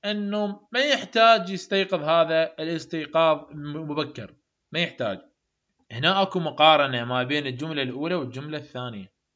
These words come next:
أكو مقارنة. بالجملة الأولى كان يقوم بالشيء بالماضي وبعدين عرف بأنه مو يحتاجه، أما بهاي الجملة فهو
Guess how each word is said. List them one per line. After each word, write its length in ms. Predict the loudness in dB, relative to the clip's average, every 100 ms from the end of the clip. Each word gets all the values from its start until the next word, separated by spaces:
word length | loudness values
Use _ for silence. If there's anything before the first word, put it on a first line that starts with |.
| _ _ _
أكو 160 | _ -16
مقارنة. 580 | -10 -4 -4 -4 -10 -18 _ _ _ _ _ _ _ _ _ _ _ _ _ _ _ _ -10
بالجملة 380 | -6 -4 0 0
الأولى 320 | 0 0 0
كان 280 | 2 2 2
يقوم 400 | 0 -2 -6 -4
بالشيء 400 | -4 -2 -2 -2
بالماضي 760 | -4 0 0 0 -4 -12 -16 _ _ _ -10
وبعدين 680 | -2 0 0 0 -2 -2 -6 _ 0
عرف 380 | 2 2 0
بأنه 300 | -6 -6 -6
مو 120 | -4 -4
يحتاجه، 640 | -6 -8 -8 -8 -14 -20 _ _ _ -4
أما 280 | 0 2 2
بهاي 440 | 4 4 4 4
الجملة 560 | -2 -2 -2 0 0 -2
فهو 580 | -2 -2 0 0 -2